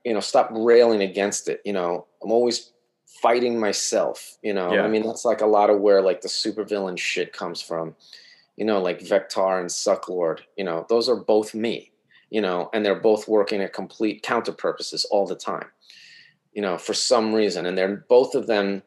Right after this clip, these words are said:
Speaker 1: represent, like, you know, sometimes when, like, y-,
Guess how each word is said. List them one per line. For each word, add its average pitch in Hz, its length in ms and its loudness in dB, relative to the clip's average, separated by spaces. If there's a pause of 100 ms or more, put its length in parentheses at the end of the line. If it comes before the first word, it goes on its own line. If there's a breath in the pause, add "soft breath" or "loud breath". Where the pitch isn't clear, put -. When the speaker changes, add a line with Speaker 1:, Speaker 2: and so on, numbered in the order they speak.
(640 soft breath)
Speaker 1:
represent, 101 760 2 (1080 soft breath)
like, 123 200 2
you 170 60 2
know, 156 100 6
sometimes 151 580 -2
when, 120 160 -2
like, 107 220 -2 (260)
y-, - 140 -18